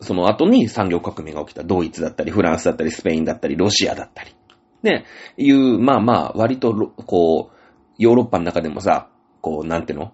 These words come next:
一軍にいる人たちいるじゃない。<laughs> ね。この人たちも、うーん、じゃあ植民地をね、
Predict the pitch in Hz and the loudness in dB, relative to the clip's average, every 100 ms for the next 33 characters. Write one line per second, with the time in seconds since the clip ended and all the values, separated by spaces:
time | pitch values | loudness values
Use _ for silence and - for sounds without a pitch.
0 | _ - 110 139 123 117 110 104 104 - | _ -6 0 2 4 4 4 4 2 2
1 | 80 80 85 78 101 90 69 - - - | -2 -2 -4 0 2 2 -2 -6 -8 4
2 | 233 - 208 - _ _ _ _ _ _ | 4 6 2 0 _ _ _ _ _ _
3 | _ _ _ _ _ _ - 185 - - | _ _ _ _ _ _ -4 -4 -4 -14
4 | - - - 156 196 202 180 180 214 285 | -20 -18 -2 2 2 4 2 4 6 6
5 | 117 - - - 90 87 80 67 60 50 | 4 -2 -20 -10 -6 -4 -2 -4 -6 -10
6 | 50 110 - - - - - 113 110 107 | -8 -4 -2 -2 -8 -8 -4 0 2 2
7 | 101 76 82 147 151 - | 0 -4 0 2 0 -4